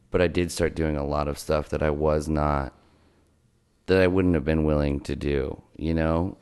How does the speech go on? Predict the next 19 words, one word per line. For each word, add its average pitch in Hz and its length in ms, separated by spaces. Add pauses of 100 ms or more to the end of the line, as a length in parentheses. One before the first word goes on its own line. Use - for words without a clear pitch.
(120)
Um, 85 240
if 82 140
you'd 82 180
asked 76 220
me 76 80
a 73 40
couple 76 240
of 87 60
years 80 220
before, 71 640 (220)
you 76 100
know, 76 320 (560)
um, 71 560 (220)
would 90 280
you 87 280
ever 73 400
stick - 360
up 71 180
s-, - 160